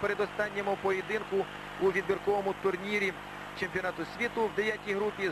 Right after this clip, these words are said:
здобула нелегку, але таку бажану перемогу з рахунком один нуль і продовжує боротьбу за омріяну путівку до Франції дев'яносто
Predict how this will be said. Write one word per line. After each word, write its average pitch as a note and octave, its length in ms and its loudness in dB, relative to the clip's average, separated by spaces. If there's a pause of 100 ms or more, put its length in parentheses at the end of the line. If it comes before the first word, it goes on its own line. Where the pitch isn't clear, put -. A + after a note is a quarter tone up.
здобула G#3+ 420 2 (520)
нелегку, A#3 720 0
але G3+ 400 0
таку F#3 360 -2
бажану G3 460 0
перемогу G#3+ 480 2
з - 40 -2
рахунком G3 540 0 (100)
один A#3+ 420 0 (240)
нуль A3 240 4 (460)
і B3 200 2 (120)
продовжує G#3 680 2
боротьбу F#3+ 560 2
за G3+ 100 2 (120)
омріяну G#3+ 440 0
путівку G3+ 520 0
до G3 160 4
Франції F#3+ 680 -2
дев'яносто F3+ 640 0